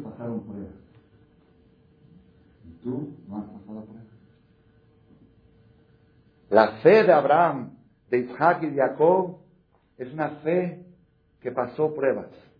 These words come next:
Y la tuya no ha pasado pruebas. Le dijo David, ah, ese es el problema. Adán, pruébame. Dejaneni Hashem benaseni, tzorfaji leotai belibi.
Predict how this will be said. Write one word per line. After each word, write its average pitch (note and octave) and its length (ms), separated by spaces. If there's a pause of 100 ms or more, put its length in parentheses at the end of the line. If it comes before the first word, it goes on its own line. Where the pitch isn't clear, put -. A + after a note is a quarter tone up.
Y G2+ 60
la G2+ 160
tuya C#3 400
no B2+ 100
ha C3+ 60
pasado C3 300
pruebas. B2+ 280 (1500)
Le F#2 100
dijo B2 260
David, A#2+ 240 (240)
ah, B2 240
ese C3+ 120
es C3 80
el B2+ 100
problema. A#2+ 520 (460)
Adán, C#3+ 720 (1160)
pruébame. E3+ 580 (600)
Dejaneni E3 800
Hashem F3 520
benaseni, D#3+ 800 (240)
tzorfaji E3 640
leotai E3 440
belibi. C#3+ 600